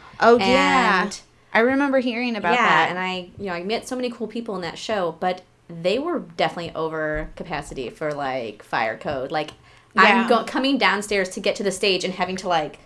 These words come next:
Speaker 2: squeeze through, like, mass crowds of people. And my hose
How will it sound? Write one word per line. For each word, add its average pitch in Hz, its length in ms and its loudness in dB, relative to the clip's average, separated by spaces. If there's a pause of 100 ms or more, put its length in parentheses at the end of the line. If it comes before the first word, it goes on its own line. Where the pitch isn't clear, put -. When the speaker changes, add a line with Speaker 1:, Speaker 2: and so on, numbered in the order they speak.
(100)
Speaker 2:
squeeze 240 600 -2
through, 208 480 2
like, 175 220 4
mass 185 360 0
crowds 190 280 2
of 185 80 -8
people. 170 480 -6 (380)
And 160 400 -6
my 147 160 -12
hose 277 600 -4